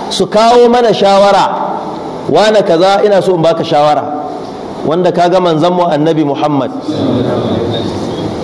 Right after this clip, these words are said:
Da mala'ika Jibrilu ya same shi cikin kogo, abin da ya faru ya faru. Me ya farkon abin da Annabi ya fara yi? Ya fara tafiya wurin matarsa. Ko ba haka ba?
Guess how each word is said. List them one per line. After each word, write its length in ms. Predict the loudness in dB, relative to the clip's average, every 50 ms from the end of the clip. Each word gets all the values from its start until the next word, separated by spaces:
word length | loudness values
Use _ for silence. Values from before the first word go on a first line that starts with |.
| -8 -8 -8 -8 -8 -8 -8 -8 -8 -8 -8 -8 -10 -10 -10 -10 -10 -10 -10 -10 -10 -10 -10 -10 -10 -10 -8 -6 -4
Da 140 | -2 -2 0
mala'ika 520 | 2 2 4 4 4 4 4 4 4 2
Jibrilu 420 | 2 2 0 2 2 2 2 2
ya 80 | 2 2
same 320 | 2 2 0 2 0 0
shi 80 | -2 -2
cikin 280 | -4 -2 0 0 0 0
kogo, 440 | 0 0 0 2 2 2 2 0 0 -2 -4 -6 -6 -6 -8 -10 -12 -12 -10 -6 -4
abin 300 | -2 0 0 0 0 2
da 80 | 2
ya 160 | 2 2 2 2
faru 260 | 2 2 4 4 4
ya 100 | 2 2 2
faru. 320 | 2 2 2 2 0 0
Me 180 | 0 2 2 2
ya 80 | 2
farkon 360 | 2 2 0 2 2 0 0
abin 200 | 2 0 0 0
da 80 | 2 2
Annabi 240 | 2 2 2 2 2
ya 60 | 0
fara 200 | 2 2 2 2 2
yi? 120 | 0 0 -2 -2 -4 -6 -6 -8 -8 -8 -6 -4 -2
Ya 100 | -2 0
fara 240 | 0 0 0 0 0
tafiya 280 | 0 -2 0 0 2 2
wurin 160 | 2 2 2
matarsa. 540 | 2 0 0 0 0 -2 -4 -4 -8 -8 -10 -12 -14 -14 -14 -12 -10 -8 -6 -6 -6 -6 -8 -10 -10 -12 -12 -12 -8 -4
Ko 120 | 0 2 4
ba 60 | 4
haka 240 | 4 4 4 4 4
ba? 140 | 4 4